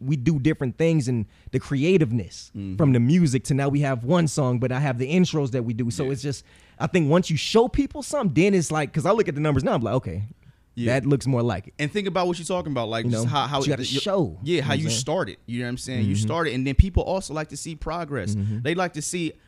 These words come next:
Speaker 2: I like to see people who started at one point
Speaker 1: Yeah.
Speaker 2: and then they, they, they, you can see the growth in their product after maybe six months or so or however long it takes,
Speaker 1: Mm-hmm.
Speaker 2: as opposed to the person who comes out like that. You might come
Speaker 1: Yeah.
Speaker 2: out, 'cause now that's your ground floor.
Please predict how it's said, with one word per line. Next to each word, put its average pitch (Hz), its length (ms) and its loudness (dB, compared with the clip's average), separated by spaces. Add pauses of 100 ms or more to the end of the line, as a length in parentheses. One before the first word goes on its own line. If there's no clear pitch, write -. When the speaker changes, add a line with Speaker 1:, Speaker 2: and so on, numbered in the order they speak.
(300)
Speaker 2:
I 214 40 -2
like 226 220 0
to 170 60 -10
see 185 200 -6
people 170 320 -6
who 160 120 -2
started 147 400 -2
at 107 140 0
one 139 220 -2
point 151 340 2 (340)
Speaker 1:
Yeah. 92 220 -6 (140)
Speaker 2:
and 123 180 4
then 120 240 2
they, 135 200 0
they, 120 260 -6
they, 120 460 -6
you 143 120 -6
can 135 140 -6
see 165 180 -6
the 123 120 -6
growth 117 300 -4
in 117 100 -8
their 110 100 -6
product 101 500 -8 (100)
after 110 360 -6
maybe 107 320 -4
six 120 320 -10
months 113 260 -8
or 110 60 -14
so 107 220 -6
or 95 100 -6
however 98 320 -4
long 98 240 -8
it 85 100 -12
takes, 110 300 -10
Speaker 1:
Mm-hmm. - 300 -10
Speaker 2:
as 123 180 0
opposed 120 420 -2
to 113 60 -12
the 107 80 -12
person 117 400 -6
who 110 380 -6 (340)
comes 127 320 -4
out 160 200 2
like 98 260 -6
that. 78 220 -10
You 135 120 -2
might 143 200 0
come - 120 -2
Speaker 1:
Yeah. 175 80 4
Speaker 2:
out, 151 80 -2
'cause 123 100 -8
now 165 160 -2
that's 208 180 0
your 190 120 -2
ground 160 260 0
floor. 170 280 -4